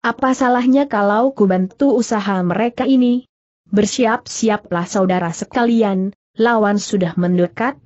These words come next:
kita harus turun tangan secara keji dan tak boleh berperasaan lagi." Kurang lebih seperminuman teh kemudian,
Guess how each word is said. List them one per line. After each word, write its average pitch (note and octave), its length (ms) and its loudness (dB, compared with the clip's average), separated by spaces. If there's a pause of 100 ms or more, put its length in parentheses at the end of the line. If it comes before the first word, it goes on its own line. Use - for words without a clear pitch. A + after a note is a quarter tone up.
(260)
kita C#4 480 -2
harus A3+ 320 -2
turun A3+ 400 2
tangan F3 400 -2
secara E3+ 480 -2
keji B3+ 400 0
dan F3 240 0
tak A#3 160 -4
boleh F3+ 320 2
berperasaan G3+ 800 -2
lagi." F3 480 -4 (380)
Kurang C4 320 0
lebih G#3 320 2
seperminuman G#3 880 0
teh A3+ 160 -4
kemudian, A#3 720 0